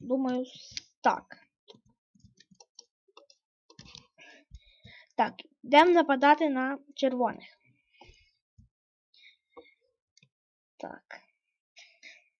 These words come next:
Зараз, я думаю, піду до них верхом. Ну, мені блоків стане майже. Якщо ми центр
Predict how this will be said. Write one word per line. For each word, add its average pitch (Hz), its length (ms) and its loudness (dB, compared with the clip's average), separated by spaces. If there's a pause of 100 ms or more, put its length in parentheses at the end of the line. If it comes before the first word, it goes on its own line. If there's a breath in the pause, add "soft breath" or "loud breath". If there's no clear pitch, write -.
(160)
Зараз, 349 520 0
я 339 80 -2
думаю, 381 340 2
піду 370 260 4
до 349 160 6
них 349 200 6
верхом. 320 600 6
Ну, 294 160 -2
мені 320 260 0
блоків 339 400 2
стане 381 400 0
майже. 269 340 0
Якщо 240 380 0
ми 339 140 2
центр 311 460 -2